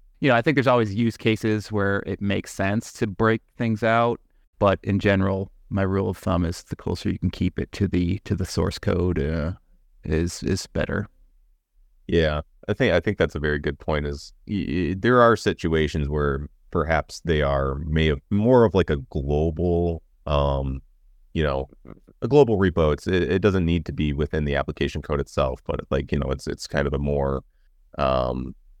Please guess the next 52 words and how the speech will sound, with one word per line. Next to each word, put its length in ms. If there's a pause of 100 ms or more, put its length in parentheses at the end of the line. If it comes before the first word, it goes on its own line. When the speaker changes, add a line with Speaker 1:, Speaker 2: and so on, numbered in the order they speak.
(580)
Speaker 2:
I 60
don't 100
know, 40
there, 200
there's 180
use 180
cases 340
for 140
both. 360 (440)
Uh, 260
generally, 380
I 60
like, 300
you 60
know, 100
if 80
it's, 240
if 100
it's 160
related 280
to 60
the 120
application, 720 (120)
you 60
know, 60 (220)
your 120
infrastructure 720
as 100
code 280
should 200
be, 360
should 180
be 80
there 140
as 120
well. 320
There's, 220
there's 160
pros 280
and 120
cons 380
to 160
either 340
approach. 680 (460)
Um, 540
I 80
mean, 140
I 60
think 180
the 60
biggest 540 (880)
drawbacks 920